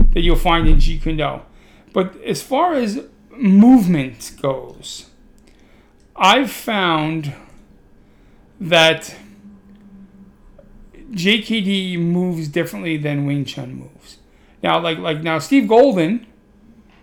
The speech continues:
he moves very much like a Wing Chun guy in his physical structure.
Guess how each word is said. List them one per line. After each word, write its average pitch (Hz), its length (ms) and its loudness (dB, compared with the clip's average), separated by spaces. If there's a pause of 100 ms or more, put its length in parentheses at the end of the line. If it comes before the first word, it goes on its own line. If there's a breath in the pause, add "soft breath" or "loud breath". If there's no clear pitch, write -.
(100)
he 247 300 4
moves 220 560 2
very 202 340 0
much 190 240 0
like 160 120 -8
a 170 40 -6
Wing 165 240 -4
Chun 160 260 -6
guy - 320 -10 (1120 soft breath)
in 190 300 2
his 156 420 0
physical 190 720 -4
structure. - 680 -6